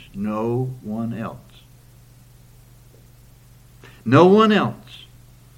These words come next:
Not a single sinner, not a one, enters heaven apart from him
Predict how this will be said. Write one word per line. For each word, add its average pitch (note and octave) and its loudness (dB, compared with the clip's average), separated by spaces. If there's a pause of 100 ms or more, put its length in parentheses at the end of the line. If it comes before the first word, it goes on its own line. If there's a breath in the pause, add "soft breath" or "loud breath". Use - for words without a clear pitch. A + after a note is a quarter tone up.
(160)
Not G3 4
a E3+ 6
single D4+ 0
sinner, - -8
not G3 -2
a D#3 2
one, B2+ -8 (1040 soft breath)
enters F#3+ 0
heaven A#2+ -4
apart C3 -6
from C#3 -14 (100)
him A#2+ -10